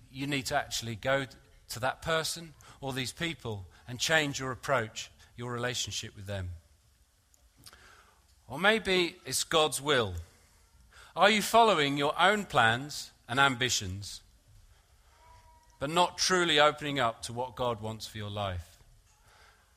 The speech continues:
Maybe you're frustrated with the way your life is going. Maybe it's time to rethink and ask God to really open some doors for your life. So how can we ch-, be changed within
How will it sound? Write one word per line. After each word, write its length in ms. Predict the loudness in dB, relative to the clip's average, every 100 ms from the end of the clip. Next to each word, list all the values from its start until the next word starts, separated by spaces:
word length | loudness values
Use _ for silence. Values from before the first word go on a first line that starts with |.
| _
Maybe 300 | 0 0 0
you're 120 | -2 -4
frustrated 640 | -4 0 2 2 0 -6
with 160 | -8 -8
the 80 | 4
way 200 | 4 6
your 180 | 2
life 340 | 6 6 6 0
is 120 | -4
going. 340 | 2 2 2
Maybe 280 | -2 -2 -4
it's 180 | -8 -6
time 320 | 0 0 0
to 100 | -6
rethink 560 | -8 -6 -6 -6 -6 -8 -16 _ -20 -8
and 120 | 2
ask 300 | 4 4 2
God 280 | 4 6 4
to 100 | -4
really 280 | -4 0 2
open 300 | 2 0 -8
some 180 | -10 -8
doors 460 | -6 -6 -8 -12 -16 _ _ _ _ _
for 140 | -12 -8
your 180 | -6
life. 360 | -4 -4 -6 -10 -18 -20 _ _ _ _ _ _ _ _ _ -14
So 200 | -6 -2
how 220 | 6 6 6
can 200 | 2 -6
we 100 | -4
ch-, 240 | -4 -6
be 100 | -8
changed 560 | -2 2 2 0 -4 -8
within 400 | -6 -4 -6